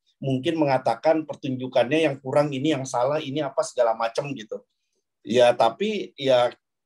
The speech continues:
kadang kita juga merasa ya udah mungkin kelak kalau dia melakukan pertunjukan dia tahu kenapa itu salah, kenapa itu ada kendala seperti itu misalnya gitu. Itu juga begitu juga kalau kita ngomongin band ataupun, eh,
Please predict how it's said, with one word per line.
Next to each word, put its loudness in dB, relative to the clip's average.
kadang 2
kita 0
juga 2
merasa 0
ya -8
udah -2
mungkin -4
kelak 2
kalau 0
dia 0
melakukan -4
pertunjukan -2
dia 4
tahu 2
kenapa -6
itu -12
salah, 0
kenapa -8
itu -2
ada 0
kendala -2
seperti -10
itu -20
misalnya 0
gitu. -12
Itu -4
juga 2
begitu -6
juga 2
kalau 0
kita 0
ngomongin -4
band -2
ataupun, 2
eh, 4